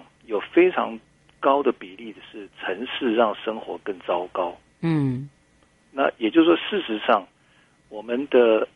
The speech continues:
Speaker 1: 现实面，城市很多时候不是让生活更美好的。
Speaker 2: 嗯，
Speaker 1: 啊，
Speaker 2: 对。
Speaker 1: 那所以我说它的英文标题更好，就是 Better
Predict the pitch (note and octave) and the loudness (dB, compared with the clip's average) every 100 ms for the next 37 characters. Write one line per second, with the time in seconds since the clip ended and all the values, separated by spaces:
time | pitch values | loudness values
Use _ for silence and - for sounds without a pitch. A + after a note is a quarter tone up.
0 | _ - G3+ D#3 G2+ - F#2 A2 F#2+ - | _ 2 4 2 -2 -8 -8 -6 -6 -4
1 | - G2+ A#2+ - C#3+ A2 - _ - - | -4 -2 -4 -4 -2 -2 -4 _ -12 -12
2 | F#2+ B2 D3+ - G2+ - A2 B2 C#3 A#2 | -2 2 2 4 0 0 -12 -10 -4 -4
3 | G2+ G#2+ F#2+ F2 G#2 E2+ E2 D#2+ - - | -4 -10 -10 -8 -8 -8 -2 -2 -2 -8
4 | - _ _ D#3+ D3 B2 C3 - - - | -20 _ _ -2 0 -2 -6 -6 -6 -4
5 | - C3 - _ _ D3+ C#3 E3+ D#3+ G#2+ | -6 -6 -12 _ _ -6 2 4 4 0
6 | C#3+ - D#3 F3+ F#3 C3 B2+ G#2+ G2 A#2 | 0 0 2 4 4 4 2 0 -4 -4
7 | G2 F#2+ - G#2 - A#2+ B2 | -2 -4 -4 -8 -4 -4 -4